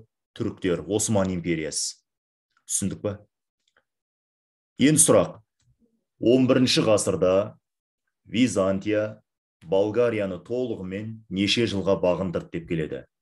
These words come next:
Қанша жылға бағындырды? Жүз елу жылға. Жүз елу жылдан кейін Болгарияны ары қарап кімдер бағындырады? Осман империясы.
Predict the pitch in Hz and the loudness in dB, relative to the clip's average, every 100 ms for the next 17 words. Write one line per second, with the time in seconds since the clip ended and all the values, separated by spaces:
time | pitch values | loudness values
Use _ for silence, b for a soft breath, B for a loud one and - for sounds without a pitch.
0 | _ - 104 127 113 110 101 92 87 87 | _ -2 0 2 2 2 2 2 0 -2
1 | 82 80 - _ _ _ - 101 90 98 | -4 -8 -16 _ _ _ -10 -2 2 4
2 | 101 87 80 76 69 _ _ - 92 117 | 2 -2 -6 -6 -8 _ _ -8 -2 2
3 | 127 110 101 104 101 131 95 95 95 95 | 2 2 2 0 0 0 2 4 4 2
4 | 101 95 92 87 110 - b b b - | 2 0 0 0 -2 -4 b b b -12
5 | 104 95 92 90 87 85 85 85 113 92 | -6 -4 0 0 -2 -2 -4 -4 -8 -6
6 | 98 - 92 87 85 82 73 69 - - | -6 -4 -4 -2 -4 -6 -6 -8 -10 -12